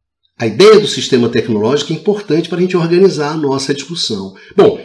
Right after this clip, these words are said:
nós tivemos o avanço tecnológico, nós conseguimos viabilizar tecnicamente um sistema único. Bom, mas e agora?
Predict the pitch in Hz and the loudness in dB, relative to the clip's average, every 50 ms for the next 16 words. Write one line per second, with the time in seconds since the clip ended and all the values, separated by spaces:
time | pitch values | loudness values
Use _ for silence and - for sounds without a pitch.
0 | - - 107 104 - - 120 - - 196 240 240 185 - - 113 104 107 107 104 | -10 -8 -6 -6 -6 -6 -4 2 4 4 4 4 4 2 0 -2 -2 -2 -2 0
1 | 110 113 110 101 - - 104 95 - - _ - 135 113 - - 120 110 107 107 | 0 0 0 0 -2 -6 -10 -14 -18 -18 _ -6 -4 -4 -4 -4 -4 -2 0 0
2 | 107 107 95 - - - - - - - _ _ _ - 104 101 - - 120 113 | 0 -2 -4 -6 -10 -12 -16 -18 -20 -20 _ _ _ -14 -12 -12 -8 -6 -6 -6
3 | - 120 110 156 214 208 156 - - - - - - - - 131 110 107 113 117 | -6 -6 -4 0 2 2 2 0 -2 -8 -16 -20 -8 -2 0 0 0 0 0 -2
4 | 104 - 123 120 117 - - - - 156 165 160 - 123 113 113 - - 101 98 | -2 -2 -4 -4 -4 -6 -8 -2 0 0 0 0 -2 -2 -4 -4 -4 -4 -4 0
5 | 110 143 151 131 - - - - - - - - - 123 120 - - 123 117 - | 2 4 4 4 2 -2 -8 -12 -16 -20 -12 -4 0 2 2 2 2 -2 0 2
6 | - 123 113 110 107 107 107 107 107 101 92 92 - - - - - - - - | 2 4 4 4 4 4 4 2 2 2 0 -2 -8 -10 -14 -14 -16 -14 -2 2
7 | 147 139 - - - - - - 147 165 165 - 196 185 143 117 101 90 87 85 | 4 4 4 2 -2 -12 -12 -8 -6 -6 -4 -4 -6 -6 -6 -6 -8 -8 -8 -10
8 | 85 - | -16 -20